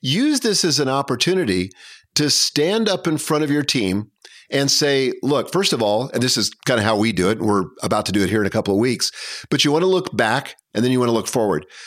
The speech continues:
So you wanna look back over this past year and you wanna catalog the wins. What were the things that you accomplished? And,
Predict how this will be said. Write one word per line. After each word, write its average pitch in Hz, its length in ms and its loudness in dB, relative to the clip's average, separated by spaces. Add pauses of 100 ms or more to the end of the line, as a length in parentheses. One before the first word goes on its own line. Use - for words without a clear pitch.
So - 100 2
you 147 100 2
wanna 180 120 2
look 208 220 -2
back 131 240 0
over 139 100 0
this 123 160 0
past 120 380 0
year 101 300 0 (380)
and 156 180 2
you 156 80 2
wanna 156 200 2
catalog 139 880 0 (140)
the 113 120 0
wins. 107 580 0 (460)
What 143 140 2
were 214 140 2
the 202 100 2
things 165 420 0
that - 140 -2
you 127 240 2
accomplished? 113 840 0 (340)
And, 170 340 0